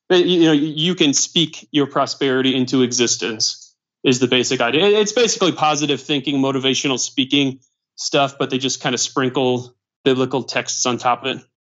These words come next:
So that was one of the big things. Another one was, like, uh, the mega church movement, you know, this kind of where we have such a consumerism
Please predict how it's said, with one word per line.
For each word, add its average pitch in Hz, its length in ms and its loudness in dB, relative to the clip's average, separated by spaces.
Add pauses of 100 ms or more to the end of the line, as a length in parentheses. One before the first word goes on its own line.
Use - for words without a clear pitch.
(180)
So 160 140 2
that 180 120 4
was 180 160 2
one 135 120 2
of 131 80 -2
the - 60 -18 (120)
big 123 160 -14
things. 131 240 0
Another 156 200 4
one 143 200 2
was, 135 180 0
like, 127 160 -2 (160)
uh, 123 300 0 (480)
the 139 80 0
mega 131 320 0
church 139 440 -6
movement, 139 520 -2 (480)
you 135 80 2
know, 123 100 2
this 123 280 -2
kind 139 200 -2
of 127 180 -6
where 127 600 0
we 139 180 0
have 143 160 4
such 135 160 -4
a 135 60 -2
consumerism 135 1080 2